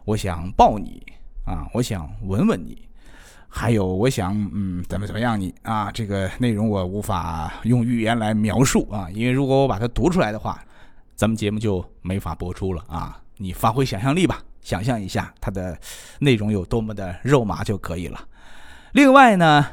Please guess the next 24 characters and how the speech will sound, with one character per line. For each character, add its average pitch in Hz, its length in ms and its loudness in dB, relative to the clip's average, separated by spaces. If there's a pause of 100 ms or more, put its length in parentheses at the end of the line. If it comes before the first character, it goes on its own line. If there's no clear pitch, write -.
(160)
这 160 120 4
个 143 140 4
国 156 160 10
家 160 200 8
询 123 200 0
问 143 180 2
报 127 200 6
啊， 90 200 -2
还 147 160 8
曝 156 360 10
光 214 320 8
了 139 260 4 (720)
贝 214 200 12
索 135 180 6
斯 202 320 6
向 110 420 0 (200)
桑 170 340 0
切 156 200 0
斯 147 340 -2
发 156 340 2
去 147 220 -2
的 104 200 -2
照 - 220 2
片。 208 220 -4